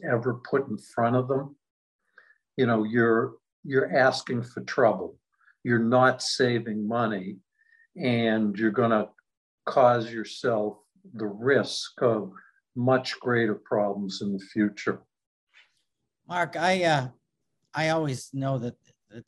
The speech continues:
Speaker 2: a transaction is ripe for problems for the seller, especially. Uh, have you ever seen a situation where there's potential performance criteria where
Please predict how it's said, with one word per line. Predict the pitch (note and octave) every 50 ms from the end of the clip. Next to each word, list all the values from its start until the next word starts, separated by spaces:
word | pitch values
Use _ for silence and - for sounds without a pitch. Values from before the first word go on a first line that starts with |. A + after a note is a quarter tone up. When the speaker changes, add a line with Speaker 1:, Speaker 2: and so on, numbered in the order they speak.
| - -
Speaker 2:
a | A2 -
transaction | - - C3+ C3+ B2+ A#2 B2+ C3 B2+ B2+ B2+ - - B2 A2+ A2
is | - A#2+ A2 G#2 - - - - _ _ _ _ _ _ _
ripe | - A2 B2 C3 B2+ B2 A#2+ - -
for | - A#2+
problems | - - B2+ A#2+ A#2 A2+ A2 A2 G2+ G2 - -
for | - A2+
the | G2 G#2
seller, | - - - B2 A#2 A2+ A2 G#2 G2 - _ _ _ _ _ _ _ _ _ _ _ -
especially. | A#2 - - - C3 B2+ A#2 - - A2+ A2 G#2+ G2 - -
Uh, | A2+ A#2 A#2 A2+ G#2+ - _ _ _ _ _ _ _ _ _ _ _ -
have | B2+ C#3 C3 C3+
you | D3+ F3+ G#3+
ever | A3 G#3 G3+
seen | - - - F3+ F3 E3
a | D#3+
situation | D#3 - E3+ D#3+ - D#3 D3+ C#3 C#3+ D3 D#3 D3+ - - E3 E3 D#3+ D3
where | C#3 C3+ C3 C3 C3 B2+
there's | B2 B2 B2 A#2 -
potential | _ - - - - C#3+ C#3+ C3+ - - C#3+ C3+ C3 C3 C3 C3 -
performance | B2+ B2 - - C#3+ C#3 C#3 C#3+ C#3+ C#3+ C#3+ - - - - - _
criteria | - C3+ C3+ C3 - C3+ C#3 C3+ C3+ C3+ C3+ C3+ C3+
where | C3 B2 A#2+ A#2 A#2+ A#2 A#2 A2+ -